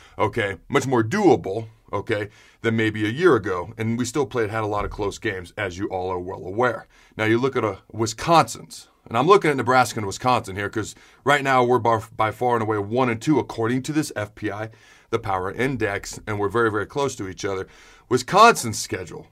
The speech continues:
Ohio, at Ohio State, at Michigan State is their crossover schedule. And then you look at their Big Ten West at Iowa and at Nebraska. Now, when you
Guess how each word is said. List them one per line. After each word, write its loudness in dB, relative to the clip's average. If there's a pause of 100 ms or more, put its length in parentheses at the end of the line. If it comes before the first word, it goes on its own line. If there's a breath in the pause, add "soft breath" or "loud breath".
(380)
Ohio, 2
at 8
Ohio 4
State, -12
at 4
Michigan -4
State -10
is -6
their 4
crossover -4
schedule. -10
And -2
then 4
you 4
look 4
at -2
their 2
Big -2
Ten -8
West -2
at 4
Iowa -4
and -6
at -6
Nebraska. 0 (560 soft breath)
Now, 4
when 2
you -2